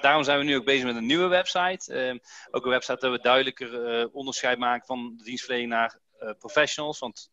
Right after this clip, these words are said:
we doen nog steeds meer, ehm, ja, eh, bijvoorbeeld alles voor bedrijven op het gebied van toegankelijkheid. We geven opleidingen aan jobcoaches op het gebied van, eh, inzet van technologie. We geven scholing aan arbeidsdeskundigen. Dus we doen eigenlijk veel meer als,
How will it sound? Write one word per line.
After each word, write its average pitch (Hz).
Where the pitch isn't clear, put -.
we 117
doen 113
nog 113
steeds 113
meer, 110
ehm, 104
ja, 101
eh, 120
bijvoorbeeld 110
alles 120
voor 120
bedrijven 117
op 113
het -
gebied 110
van 120
toegankelijkheid. 113
We 110
geven 113
opleidingen 117
aan 117
jobcoaches 120
op 120
het 101
gebied 120
van, 113
eh, 113
inzet 113
van -
technologie. 113
We 113
geven 113
scholing 131
aan 123
arbeidsdeskundigen. 123
Dus 117
we 123
doen 127
eigenlijk 123
veel 139
meer 139
als, 127